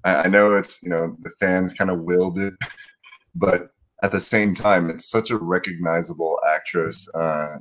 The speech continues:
you know, a recognizable, um, face and voice and everything that when you,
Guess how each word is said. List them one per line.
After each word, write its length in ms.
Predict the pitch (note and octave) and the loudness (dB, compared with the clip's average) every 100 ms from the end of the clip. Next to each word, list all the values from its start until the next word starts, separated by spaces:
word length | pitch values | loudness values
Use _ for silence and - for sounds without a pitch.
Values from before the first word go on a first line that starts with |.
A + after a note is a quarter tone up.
| - | -4
you 80 | E2+ | -2
know, 80 | D#2 | -2
a 140 | D#2 | 0
recognizable, 840 | E2+ E2+ F2 E2 - D#2+ D2+ D2+ D2+ | 0 2 2 0 0 0 2 0 -2
um, 380 | D#2 D2 C#2+ C#2 _ _ - - _ _ - | -4 -6 -14 -20 _ _ -20 -20 _ _ 0
face 480 | A#2 G#2+ G#2 - - | 6 6 6 2 -4
and 240 | D#2+ D2+ | -4 0
voice 400 | G2+ G#2+ G#2 G#2 | 6 8 8 6
and 120 | G2 | 4
everything 400 | G2 F#2+ G2 G2 | 4 4 0 0
that 120 | F#2 E2+ | 2 2
when 140 | F2+ | 0
you, 160 | F2+ | -6